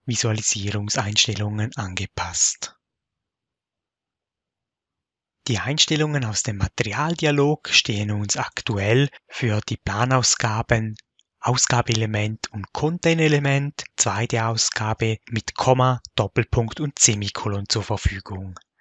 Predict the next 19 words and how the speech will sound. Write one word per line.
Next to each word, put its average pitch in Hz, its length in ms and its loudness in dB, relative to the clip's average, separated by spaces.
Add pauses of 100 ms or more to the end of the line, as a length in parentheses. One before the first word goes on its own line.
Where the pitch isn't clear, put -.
(320)
Bei 95 200 -2
Ausgabeelement 127 960 2
und 101 160 -8
Container 143 840 2
muss - 240 -2
ich 104 80 -2
hier 127 360 2
in 107 180 -6
der 107 180 -2 (180)
Registerkarte 113 760 -2
Voreinstellungen 127 920 4 (220)
die 110 80 0
Option 113 720 2 (220)
Schraffuren-Linienvorlagen 120 1500 0
aus - 220 4
dem 117 120 0
Materialdialog 123 920 2
nutzen 127 420 2 (220)
aktivieren. 175 960 -2